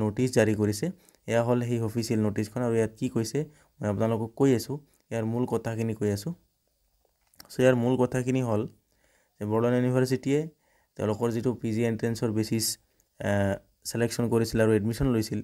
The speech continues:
সেই এডমিশ্যন লোৱাৰ পিছত তেওঁলোকে এটা ভাল ডিচিশ্যন লৈছে, এটা বহুত বঢ়িয়া ডিচিশ্যন লৈছে। কেনেকুৱা ডিচিশ্যন? যে এইবাৰ কভিড নাইণ্টিন পেণ্ডেমিক ছিটুৱেশ্যনৰ প্ৰতি লক্ষ্য ৰাখি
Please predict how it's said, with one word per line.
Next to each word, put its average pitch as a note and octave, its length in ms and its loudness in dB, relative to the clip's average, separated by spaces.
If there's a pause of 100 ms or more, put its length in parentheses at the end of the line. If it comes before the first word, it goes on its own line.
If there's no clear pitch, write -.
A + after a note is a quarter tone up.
সেই B2+ 160 -2
এডমিশ্যন B2 360 -2 (160)
লোৱাৰ G#2+ 280 2
পিছত A2 340 -2 (480)
তেওঁলোকে A2 360 -2
এটা A#2 200 2 (160)
ভাল A2 180 0 (100)
ডিচিশ্যন A2 460 -4
লৈছে, A2+ 260 -2 (500)
এটা - 140 -6
বহুত A2+ 360 0 (440)
বঢ়িয়া A#2 480 2
ডিচিশ্যন A#2 460 -2
লৈছে। A2 200 -2 (380)
কেনেকুৱা A2+ 300 -2
ডিচিশ্যন? A2+ 460 -4
যে G#2+ 160 4 (800)
এইবাৰ A2+ 280 2 (120)
কভিড B2 320 0
নাইণ্টিন C3+ 320 2
পেণ্ডেমিক A#2 420 0
ছিটুৱেশ্যনৰ A2+ 720 -2
প্ৰতি A2 260 -2
লক্ষ্য G#2 360 -2
ৰাখি A2+ 260 2